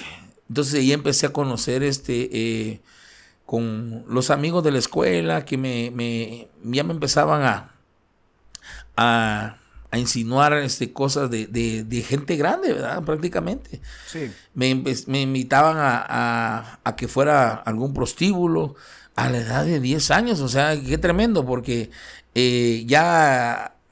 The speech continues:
Speaker 1: los, ellos, pues, ya, ellos se sentían ya hombres, supuestamente, ¿verdad?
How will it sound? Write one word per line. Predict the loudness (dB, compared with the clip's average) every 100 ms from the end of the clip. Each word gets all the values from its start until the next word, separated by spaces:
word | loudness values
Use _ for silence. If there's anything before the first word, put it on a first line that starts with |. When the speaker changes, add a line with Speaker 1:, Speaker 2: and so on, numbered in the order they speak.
| -2
Speaker 1:
los, | 0 0 -2 -6 0
ellos, | 4 4 2
pues, | 0 2
ya, | 4 4
ellos | 4 0 0
se |
sentían | -2 -2 0 0 2
ya | 4 4 4 0 -8 _
hombres, | -2 0 2 2 2
supuestamente, | 0 0 0 4 2 2 -2 0 0
¿verdad? | 2 0 -4